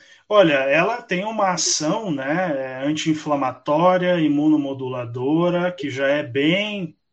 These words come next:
bem estabelecido, muito utilizado,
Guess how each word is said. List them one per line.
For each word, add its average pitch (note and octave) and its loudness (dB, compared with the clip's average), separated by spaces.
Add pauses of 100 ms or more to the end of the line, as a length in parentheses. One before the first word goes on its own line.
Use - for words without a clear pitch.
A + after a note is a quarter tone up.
(120)
bem D#3 -2
estabelecido, D3 -4
muito E3+ -2
utilizado, C3+ -6